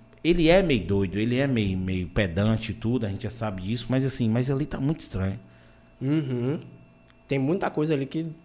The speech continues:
Speaker 2: tá muito mal explicada, né? A gente não sabe, por exemplo, se o Doutor Estranho que tava lutando com o Homem-Aranha, se é o mesmo que errou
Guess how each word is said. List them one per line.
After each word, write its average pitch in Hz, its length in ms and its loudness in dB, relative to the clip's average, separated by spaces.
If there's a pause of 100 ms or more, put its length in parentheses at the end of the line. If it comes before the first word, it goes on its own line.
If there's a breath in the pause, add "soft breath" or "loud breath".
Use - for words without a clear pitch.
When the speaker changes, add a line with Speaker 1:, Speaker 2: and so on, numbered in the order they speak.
(240)
Speaker 2:
tá 131 140 2
muito 120 460 -4
mal 160 200 -2
explicada, 110 640 -4
né? 110 140 -6
A - 20 -2
gente 131 160 -4
não 143 100 0
sabe, 131 240 0
por 131 100 -4
exemplo, 123 300 -4
se 143 120 -4
o 139 60 -2
Doutor 135 300 0
Estranho 120 600 -2 (420 loud breath)
que 131 80 -6
tava 131 240 2
lutando 131 380 2
com 131 100 -2
o - 20 0
Homem-Aranha, 117 380 0
se 127 120 -2
é 135 40 4
o 135 100 2
mesmo 131 500 0
que 117 460 -4 (840 soft breath)
errou 131 540 2